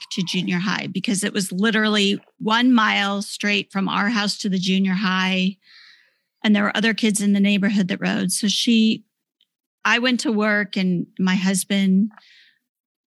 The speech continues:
saw Katie off and he went to work. And then I got a call saying, "Hey, Katie isn't at school today. Can you confirm her absence?" And I said, "No, she, she went to school."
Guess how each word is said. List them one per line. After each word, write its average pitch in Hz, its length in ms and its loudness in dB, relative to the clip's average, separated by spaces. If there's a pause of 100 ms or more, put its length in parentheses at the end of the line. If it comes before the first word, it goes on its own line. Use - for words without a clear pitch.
(480)
saw 220 300 0
Katie 208 380 -2
off 196 240 -4
and 185 80 -2
he 208 160 0
went 180 160 -6
to - 100 -12
work. 151 280 -10
And 208 160 -2
then 208 140 0
I 202 120 -2
got 220 200 -2
a 247 60 -2
call 196 600 -4
saying, 190 640 0 (720)
"Hey, 262 640 -2
Katie 277 520 0 (220)
isn't 233 260 2
at 254 180 2
school 214 240 -2
today. 214 320 2
Can 196 220 2
you 190 440 2
confirm 180 400 0
her 196 180 -2
absence?" 254 540 -2
And 196 80 -2
I 180 80 0
said, 185 220 -4
"No, 226 240 0
she, - 360 -6
she 247 200 -6
went 311 160 0
to - 60 -8
school." 190 520 -2